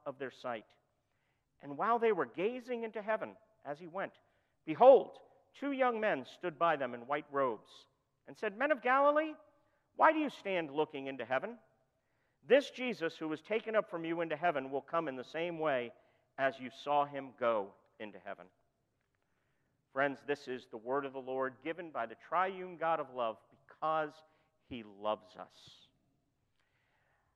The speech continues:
Okay, the author of the book of Acts, when it says right there in verse one, "In the first book, O Theophilus,"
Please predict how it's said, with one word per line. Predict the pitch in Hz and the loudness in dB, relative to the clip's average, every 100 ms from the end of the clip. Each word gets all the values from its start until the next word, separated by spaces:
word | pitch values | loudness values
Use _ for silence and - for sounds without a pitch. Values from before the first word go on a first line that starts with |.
| - | -4
Okay, | 160 180 | 4 4
the | 147 147 | 4 2
author | 170 220 262 247 240 | 8 10 10 8 6
of | 180 | 6
the | 175 | 2
book | 233 233 | 2 4
of | 220 190 - _ - | 2 0 -4 _ -4
Acts, | 208 220 - - - - | 2 2 2 -6 -14 -2
when | 170 | -2
it | 160 | 2
says | 208 214 | 4 4
right | 170 214 214 | 6 6 6
there | 220 208 | 6 6
in | |
verse | 190 208 - | 6 2 4
one, | 214 202 - | 4 4 2
"In | 220 233 208 | 0 2 0
the | 185 | 0
first | 233 226 - 156 | 6 6 4 4
book, | 220 226 - - | 8 8 4 4
O | 208 | 6
Theophilus," | 208 196 202 233 226 175 170 - | 4 2 6 6 6 6 4 2